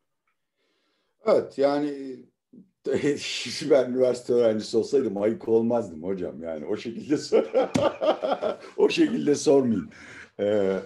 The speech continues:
şöyle diyelim, yani bir üniversite öğrencisi olsaydım, bugünkü aklım olsaydı, e, tabii ki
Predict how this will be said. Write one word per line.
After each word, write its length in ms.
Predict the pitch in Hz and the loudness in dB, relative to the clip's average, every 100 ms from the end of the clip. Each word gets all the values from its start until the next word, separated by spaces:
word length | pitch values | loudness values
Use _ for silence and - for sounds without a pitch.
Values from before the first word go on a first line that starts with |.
| - - _ _ | -10 -20 _ _
şöyle 480 | - - 247 196 143 | -12 -2 2 4 2
diyelim, 400 | 123 98 87 92 | 0 -2 -2 0
yani 440 | 117 123 120 117 - | 2 2 0 -8 -12
bir 120 | 117 | -12
üniversite 500 | 160 226 226 226 - | -4 2 2 2 4
öğrencisi 440 | 165 135 123 110 127 | 6 6 2 0 0
olsaydım, 460 | 117 - 113 85 | 0 0 -2 -2
bugünkü 500 | 85 90 113 196 - | -8 -10 -12 -12 -10
aklım 340 | - 98 - 98 | -8 -8 -8 -6
olsaydı, 580 | 92 - 160 127 73 - _ _ _ _ _ _ 107 | -6 -4 -6 -6 -8 -14 _ _ _ _ _ _ -4
e, 380 | 98 98 95 95 _ _ _ _ _ _ _ | 0 0 -2 -6 _ _ _ _ _ _ _
tabii 240 | 214 214 185 | 2 2 0
ki 460 | - 135 110 - | -4 -2 -2 -6